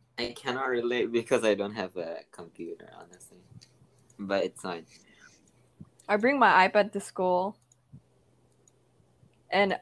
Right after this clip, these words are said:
Speaker 2: I'm a material girl for it because, haha, lol, I have a phone, iPad, and computer. Losers. <laughs> Just kidding.
Speaker 1: That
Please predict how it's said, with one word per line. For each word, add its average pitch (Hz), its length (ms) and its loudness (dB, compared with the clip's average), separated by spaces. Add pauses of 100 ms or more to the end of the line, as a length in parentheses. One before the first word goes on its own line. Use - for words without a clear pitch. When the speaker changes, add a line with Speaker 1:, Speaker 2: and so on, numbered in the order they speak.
(180)
Speaker 2:
I'm 202 180 8
a 214 60 4
material 208 580 2
girl 190 240 2
for 170 260 -2
it 220 300 0
because, 190 400 -4 (140)
haha, 202 580 -2
lol, 190 420 -2
I 175 300 -4
have 202 220 -4
a 202 40 -10
phone, 190 320 -4
iPad, 190 460 0
and 208 220 -2
computer. 170 560 -4
Losers. 202 760 6 (1600)
<laughs> 247 180 4
Just - 220 -4
kidding. 202 320 -4 (560)
Speaker 1:
That - 340 4